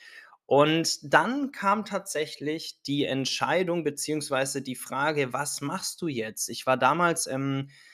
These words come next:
siebzehn Jahre alt, als ich mit der Berufsschule fertig war und hab mich natürlich mit sechzehn Jahren schon mal damit beschäftigt, was möchte ich überhaupt beruflich alles machen oder w-, was kommt für mich in Frage?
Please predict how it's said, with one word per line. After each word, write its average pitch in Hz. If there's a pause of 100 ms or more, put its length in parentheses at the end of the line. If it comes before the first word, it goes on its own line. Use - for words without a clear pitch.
(200)
siebzehn 151
Jahre 156
alt, 185
als 165
ich 156
mit 156
der 151
Berufsschule 147
fertig 151
war 151
und 127
hab 135
mich 139
natürlich 135
mit 131
sechzehn 135
Jahren 135
schon 131
mal 131
damit 131
beschäftigt, 131
was -
möchte 120
ich 120
überhaupt 113
beruflich 113
alles 110
machen 113
oder 113
w-, 104
was 113
kommt 120
für -
mich 113
in 113
Frage? 151